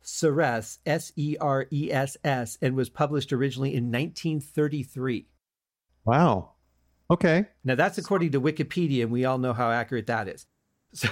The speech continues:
Speaker 2: Yeah. <laughs> You can change anything at any time.
Speaker 1: Exactly, but it's always right.
Speaker 2: Right.
Speaker 1: <laughs> So, yeah, so it, but it
Speaker 2: Wow.
Speaker 1: was just the, it was just that there's a chance,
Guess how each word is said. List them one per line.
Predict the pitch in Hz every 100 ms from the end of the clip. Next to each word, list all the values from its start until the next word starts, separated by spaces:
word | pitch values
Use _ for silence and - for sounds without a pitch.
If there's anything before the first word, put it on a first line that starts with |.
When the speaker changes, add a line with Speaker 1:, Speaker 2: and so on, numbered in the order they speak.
| -
Speaker 2:
Yeah. | 139 107 - - 202
<laughs> | - _ _ _ _ - 202 - 196 -
You | 143 131 127
can | 113
change | 139 143 131
anything | 127 113 101
at | 101
any | 107
time. | 110 104 92 143
Speaker 1:
Exactly, | 160 180 135 127 143 120
but | 120
it's | 113
always | 135 143 123 117
right. | 104 - - _ _ _ _ _ - 143 -
Speaker 2:
Right. | 113 -
Speaker 1:
<laughs> | - _ _ _ - 240 -
So, | - 170 151
yeah, | 190 156
so | - 214
it, | 208 175 202
but | 208
it | 185 208
Speaker 2:
Wow. |
Speaker 1:
was | 202 -
just | 247 -
the, | 202 175
it | 160
was | 170 -
just | 202 208 -
that | 175 151 - _ _ _ _ -
there's | - 160 143
a |
chance, | 151 - 208 226 220 - -